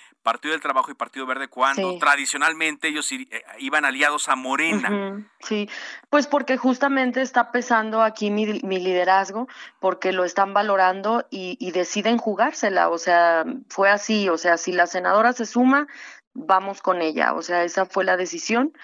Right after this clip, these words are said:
Speaker 2: eh, es eso, ven una oportunidad y,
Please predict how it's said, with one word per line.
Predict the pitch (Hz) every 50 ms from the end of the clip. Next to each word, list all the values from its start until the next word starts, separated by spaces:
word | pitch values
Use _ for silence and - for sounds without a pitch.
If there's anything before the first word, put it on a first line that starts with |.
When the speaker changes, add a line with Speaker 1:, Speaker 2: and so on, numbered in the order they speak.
| - - - - - _ _
Speaker 2:
eh, | - 175 180 175 175 170 170 170 165 165 -
es | - 202 202 - -
eso, | 202 190 196 - - 247 277 - - _ -
ven | - 175 - 190 185 185 190
una | 190 196 190
oportunidad | 190 185 - 185 180 - - 175 175 175 170 175 196 226 262 - _ _ _ - _ - - _ _ _ _
y, | - 190 185 180 175 175